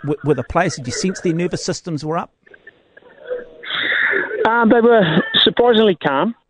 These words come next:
Speaker 2: um, which was what we tried to do. We talked last night. We had a little bit of, uh, a little bit of laughter, a little bit of fun, just to celebrate and, and enjoy and, and reflect on the moment. But no, when I walked into the, you know, the breakfast room this morning, everybody was,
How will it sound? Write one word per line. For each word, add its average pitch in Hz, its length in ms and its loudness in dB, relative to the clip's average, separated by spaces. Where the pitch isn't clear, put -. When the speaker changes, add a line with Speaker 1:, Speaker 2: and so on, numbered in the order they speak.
Speaker 2:
um, 160 400 2
which 170 220 0
was 156 120 2
what 170 140 4
we 156 100 4
tried 156 280 0
to 143 60 -8
do. 151 200 4
We 147 100 4
talked - 280 0
last 147 280 2
night. 156 200 4
We 147 140 4
had 143 120 4
a 143 40 4
little 143 140 6
bit 143 160 4
of, 135 140 6
uh, 135 300 4
a 139 40 2
little 147 180 4
bit 135 120 4
of 127 60 4
laughter, 143 360 2
a 143 40 4
little 135 180 6
bit 131 100 4
of 120 140 -2
fun, 147 280 6
just 135 220 0
to 127 200 4
celebrate 151 520 2
and, 131 280 2
and 135 140 4
enjoy 139 520 6
and, 131 280 2
and 131 120 6
reflect 123 380 2
on 139 100 4
the 127 80 6
moment. 277 440 6
But - 200 2
no, 143 220 2
when 156 120 6
I 147 40 2
walked 143 280 2
into 143 300 4
the, 131 240 4
you 160 100 2
know, 143 100 6
the 135 80 4
breakfast 147 400 0
room 147 180 6
this 127 160 2
morning, 156 400 6
everybody 135 460 4
was, 123 180 4